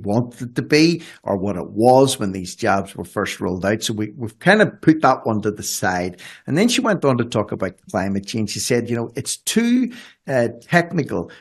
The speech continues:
for a lot of people to get their heads around. It's too nuanced, and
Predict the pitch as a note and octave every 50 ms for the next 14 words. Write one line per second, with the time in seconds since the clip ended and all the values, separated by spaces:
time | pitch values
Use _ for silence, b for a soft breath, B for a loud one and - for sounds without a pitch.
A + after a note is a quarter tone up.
0 | B _ - - B2 A#2 G#2 A2 A2+ A2 A2 A2+ A2+ - - - A#2 A#2+ A#2+ G#2
1 | E2+ G#2+ F2+ - F2+ - - G2+ G#2 G2+ - - C3+ C#3+ D#3 D#3+ B2+ A#2+ B2+ A#2+
2 | A2 G#2+ G#2+ G#2+ G#2+ A2 G#2+ - - - - - G3+ G3+ F#3+ D#3+ B2+ A#2+ A#2+ B2
3 | A#2+ A#2+ A#2+ A2+ A2+ A2 - - - B2 G#2+ G2